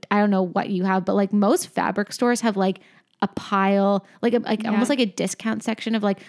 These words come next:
Speaker 1: super random material, but, like, just, like, you, there's so many things you can do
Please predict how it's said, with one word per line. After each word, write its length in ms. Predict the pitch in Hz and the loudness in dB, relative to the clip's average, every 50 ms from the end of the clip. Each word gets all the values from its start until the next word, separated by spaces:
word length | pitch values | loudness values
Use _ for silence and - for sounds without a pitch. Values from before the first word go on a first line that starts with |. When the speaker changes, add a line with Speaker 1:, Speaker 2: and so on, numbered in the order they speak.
| - - | -20 -16
Speaker 1:
super 400 | - - - - 311 247 240 233 | -8 -6 -4 -2 -2 -2 0 -2
random 260 | 220 208 208 208 214 202 | -2 0 0 0 0 0
material, 520 | 202 - - - 202 196 196 202 208 214 | 0 -2 -4 -2 0 0 2 4 4 4
but, 120 | 202 202 | 4 2
like, 220 | - - 208 190 - - - - - - - - _ - | 2 2 0 -2 -4 -12 -20 -20 -20 -20 -20 -16 _ -2
just, 180 | 302 330 - 392 | -2 0 2 0
like, 260 | 403 427 403 - - - - - | 0 -2 -2 -6 -20 -20 -18 -16
you, 300 | - - 226 247 269 - _ - - | -10 -4 -2 -2 -2 -2 _ -6 -2
there's 200 | 269 294 320 320 | 0 0 0 0
so 380 | - - - - 254 220 226 | -2 -4 -2 0 2 2 2
many 140 | 220 240 233 | 2 2 2
things 260 | 220 208 202 208 190 | 2 2 2 2 0
you 60 | 190 190 | 0 -2
can 120 | - 196 | -2 0
do 240 | 185 185 180 180 | 2 2 2 2